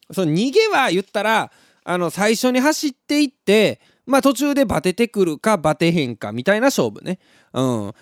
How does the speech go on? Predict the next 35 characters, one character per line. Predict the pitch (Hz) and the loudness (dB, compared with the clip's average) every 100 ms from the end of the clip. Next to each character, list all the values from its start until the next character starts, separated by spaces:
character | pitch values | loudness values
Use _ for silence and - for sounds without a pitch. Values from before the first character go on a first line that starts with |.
| - | -6
あ | 226 | -2
の | 233 226 220 208 | 2 2 2 0
ー、 | _ - | _ -2
大 | 269 320 | 0 2
体 | 359 359 233 - | 0 -2 -2 -4
こ | 320 311 302 294 294 294 285 285 269 | -2 0 2 2 2 2 2 0 -2
う、 | _ _ _ _ - | _ _ _ _ -4
体 | 302 339 294 | 0 2 0
育 | 180 147 | -2 -2
の、 | 131 | -2
冬 | - 254 277 | 2 2 4
の | 269 | 4
体 | 277 277 247 | 4 2 0
育 | 160 | -4
の | 127 165 143 107 _ - | -4 -2 -2 -6 _ -10
持 | 135 190 | -6 0
久 | 302 285 | 0 0
走？ | - 107 135 254 _ _ _ - | -2 -6 -6 -6 _ _ _ -12
あ | 123 | -8
の | 113 107 104 107 | -8 -8 -8 -8
ー、 | 104 | -8
二 | 117 | -10
キ | 117 123 | -6 -6
ロ | 101 | -4
と | |
か | 110 | -6
三 | 147 135 | -6 -6
キ | 131 | -4
ロ | 120 | -4
と | 113 | -4
か | 107 | -6
走 | 120 143 143 | -8 -2 0
る | 139 | 2
と | 139 | 0
き、 | - 120 269 | -2 -4 -4